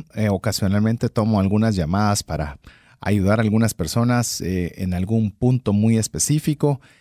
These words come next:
Y ya cuando es una cuestión más puntual y diferente, incluso ya de ver una posibilidad de asesoría,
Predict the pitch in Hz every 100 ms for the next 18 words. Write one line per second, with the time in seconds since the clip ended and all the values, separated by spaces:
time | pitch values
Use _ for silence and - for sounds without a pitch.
0 | _ - 92 110 120 107 95 98 117 104
1 | 101 90 87 - 98 92 95 101 - 95
2 | 87 107 110 104 80 82 92 107 95 90
3 | 82 78 92 - 85 87 90 87 85 90
4 | 98 - 95 - - 85 87 92 101 -
5 | 80 110 117